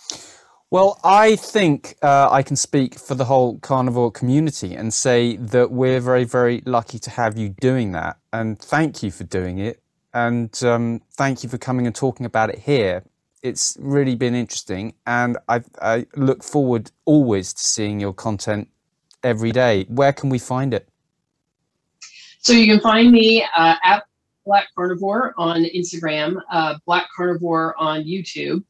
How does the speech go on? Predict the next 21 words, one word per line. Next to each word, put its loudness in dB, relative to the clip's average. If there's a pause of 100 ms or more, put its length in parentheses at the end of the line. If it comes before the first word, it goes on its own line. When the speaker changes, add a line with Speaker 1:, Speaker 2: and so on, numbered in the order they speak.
(340)
Speaker 2:
and, 6 (140)
um, 2
I'm 2
Ede 2
Fox. -4 (400)
It's -12
spelled -4
E 0
D 0
E 4
F -2
O 0
X -4
on -2
Facebook, -4
and 0
then 4
there's 2
the -6
Facebook -10
group, -6